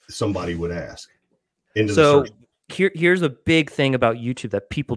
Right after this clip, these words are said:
Speaker 2: don't, it goes right over their head. They don't even think about it. Y-, YouTube is the second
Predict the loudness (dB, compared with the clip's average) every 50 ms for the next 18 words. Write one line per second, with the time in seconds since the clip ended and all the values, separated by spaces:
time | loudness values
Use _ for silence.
0 | -8 -2 0 2 2 2 0 -2 -4 -2 0 0 0 0 2 2 2 4 2 2
1 | 0 -2 -4 -4 -4 -4 -4 -4 -2 -2 -2 -2 -2 -2 -4 -4 -2 -4 -6 -8
2 | -10 -8 -2 0 0 0 0 -2 -2 -2 -4 -6 -8 -14 _ _ _ _ _ _
3 | _ _ _ _ _ _ _ -20 -20 -20 -18 -14 -12 -12 -8 -6 -6 -6 -6 -8
4 | -6 -4 -4 -4 -4 -4 -6 -8 -6 -8 -10 -8 -8 -8 -4 -2 -2 -2 -4 -6
5 | -12